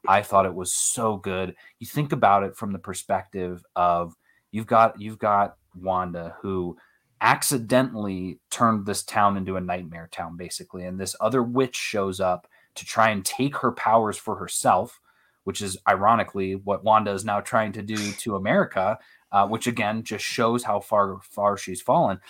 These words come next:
But she's cre-, she created it all on accident. She didn't really mean to do it, but she creates these kids for herself. And so by the end of it, you know, she defeats the witch. She, it's in, in a sense,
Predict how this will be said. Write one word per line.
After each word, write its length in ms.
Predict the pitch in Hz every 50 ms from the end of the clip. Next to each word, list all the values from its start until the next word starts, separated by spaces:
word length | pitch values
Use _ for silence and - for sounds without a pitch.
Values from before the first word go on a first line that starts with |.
| - - - _ _ -
But 240 | 120 117 110 -
she's 220 | - - 160 160 -
cre-, 240 | - - 165 151 127
she 140 | - 151
created 320 | 135 - 165 175 220 226 196
it 100 | 139 120
all 200 | 123 120 117 117
on 120 | 117 104
accident. 540 | 90 95 - - - - - - 82 - _ _
She 160 | - - 135
didn't 140 | 156 151 143
really 180 | 160 151 123
mean 340 | 101 95 98 101 104 110 113
to 120 | - - 92
do 260 | 87 95 92 92 101
it, 180 | 131 151 165 _ _ _ - _ _ _ _ _
but 120 | 120 - -
she 120 | - 120
creates 440 | - - 120 117 117 143 143 - -
these 220 | 117 101 98 -
kids 380 | - - - 180 175 180 170 -
for 200 | - - 110 98
herself. 540 | 98 90 - - - 87 82 82 90 90 _ _ _ _ _ _ _ _ _ -
And 220 | 104 107 107 107
so 160 | - - 120
by 200 | 98 - 110 110
the 100 | 107 107
end 160 | 110 151 180 175
of 100 | 123 113
it, 100 | 110 101
you 100 | 110 107
know, 100 | 107 107
she 200 | - - 139 135
defeats 420 | 117 104 - - 151 147 - -
the 80 | - 127
witch. 260 | 101 107 123 - -
She, 260 | - - 143 131 - - - _
it's 240 | - 180 185 - - _
in, 140 | 170 151 151
in 220 | 135 - 190 190
a 60 | - -
sense, 720 | - - - - 214 - 143 123 123 123 - - -